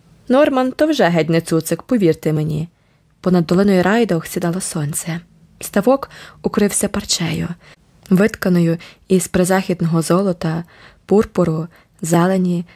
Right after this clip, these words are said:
та багрянцю. Ясно-блакитний туман огорнув східні пагорби,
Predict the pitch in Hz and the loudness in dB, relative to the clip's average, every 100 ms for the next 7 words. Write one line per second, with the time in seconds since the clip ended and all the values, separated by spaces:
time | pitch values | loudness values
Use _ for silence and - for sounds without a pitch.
0 | _ - 170 185 196 160 156 151 - 156 | _ -2 0 0 0 0 -2 -6 -6 -6
1 | 170 _ _ _ _ _ 185 214 247 202 | -8 _ _ _ _ _ 0 0 2 0
2 | 190 185 220 214 180 185 180 208 226 - | 2 2 0 2 0 0 0 0 -4 -10
3 | - _ - 170 170 175 190 233 233 - | -20 _ -4 -2 0 2 2 2 0 -2
4 | 185 180 196 - 156 160 160 165 147 | -2 0 -2 -4 -4 -4 -4 -6 -8